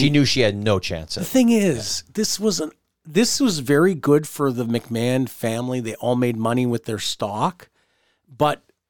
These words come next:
Speaker 2: when you're already rich, it doesn't, it's not about money. It's about, it's about succession. And there was nothing better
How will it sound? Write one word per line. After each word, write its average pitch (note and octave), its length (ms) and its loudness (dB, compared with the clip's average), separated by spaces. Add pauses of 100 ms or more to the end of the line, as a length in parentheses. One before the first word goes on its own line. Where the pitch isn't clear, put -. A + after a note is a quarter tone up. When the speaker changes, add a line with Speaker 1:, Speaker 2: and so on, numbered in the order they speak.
(180)
Speaker 2:
when C#3+ 180 2
you're G3 240 6
already F#3+ 300 4
rich, - 560 -2 (320)
it C#3+ 160 -2
doesn't, F3 260 2
it's - 140 -4
not D3+ 180 2
about C#3+ 320 0
money. C3 340 -2 (460)
It's D3 180 -4
about, C#3+ 440 0 (640)
it's C#3 180 -4
about C#3+ 400 0
succession. - 580 -2 (720)
And C3 420 -2 (120)
there C3+ 340 2
was D3 260 4
nothing D3 580 2
better B2+ 380 0